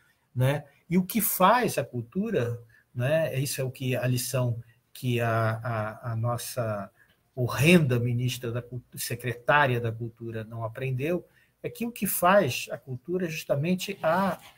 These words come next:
a reunião de todos esses pensamentos, a, o entrechocar, às vezes, de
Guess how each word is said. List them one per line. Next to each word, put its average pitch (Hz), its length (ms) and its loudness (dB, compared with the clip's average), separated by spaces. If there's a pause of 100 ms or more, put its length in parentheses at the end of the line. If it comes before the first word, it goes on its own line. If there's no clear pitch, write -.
(240)
a 135 80 -4
reunião 180 680 6
de 135 120 -4
todos 156 320 -6
esses 127 180 -8
pensamentos, 143 680 -6
a, 131 220 -2 (280)
o 156 300 -6
entrechocar, 190 840 0
às 123 120 -2
vezes, 135 360 -6
de 127 80 -16